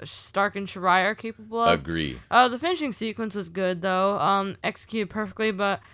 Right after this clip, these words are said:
Speaker 1: other than that, I'm struggling to remember anything of note. And,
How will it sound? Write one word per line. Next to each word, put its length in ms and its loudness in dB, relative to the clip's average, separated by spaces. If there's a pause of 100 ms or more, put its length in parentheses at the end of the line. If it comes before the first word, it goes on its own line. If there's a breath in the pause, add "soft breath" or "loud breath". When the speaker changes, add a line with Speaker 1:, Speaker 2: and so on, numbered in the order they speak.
(260 loud breath)
Speaker 1:
other 120 4
than 100 0
that, 260 4
I'm 100 0
struggling 280 0
to 40 0
remember 280 0
anything 340 -2
of 60 -4
note. 400 0 (380 soft breath)
And, 480 -2